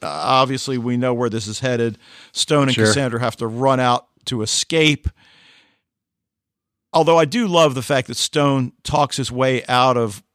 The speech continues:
Speaker 1: you know, what, what they wanna do to him by accusing Finkelstein of trying to take the crystal for himself, which apparently he was.
Speaker 2: Sure.
Speaker 1: And I'm not sure at that point that Stone really knew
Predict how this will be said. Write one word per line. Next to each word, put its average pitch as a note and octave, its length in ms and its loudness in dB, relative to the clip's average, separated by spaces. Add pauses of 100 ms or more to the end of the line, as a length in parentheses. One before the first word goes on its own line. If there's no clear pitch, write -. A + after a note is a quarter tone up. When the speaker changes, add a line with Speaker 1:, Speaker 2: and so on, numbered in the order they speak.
(600)
Speaker 1:
you F2+ 120 -10
know, - 220 -20
what, B2 340 -4
what A#2+ 160 -4
they A#2 100 -2
wanna A2 220 -2
do D3 160 2
to A#2 140 -4
him A#2 200 2
by A2+ 180 0
accusing E3+ 640 -2
Finkelstein C3 760 -2
of A#2 100 -2
trying A#2+ 280 0
to A2 60 -4
take A#2+ 260 -2
the - 80 -12
crystal A#2+ 300 -6
for B2 180 -4
himself, B3+ 400 2
which G3+ 160 -4
apparently A3 400 -2
he F3 100 -2
was. E3+ 540 0 (560)
Speaker 2:
Sure. D#3 320 0
Speaker 1:
And F3 300 -2
I'm E3+ 100 -2
not - 160 -2
sure A3 180 -2
at F#3 100 -2
that E3+ 200 2
point E3+ 280 -2
that C3 140 -6
Stone C#3+ 760 -2
really B3 440 -2
knew A#2+ 500 0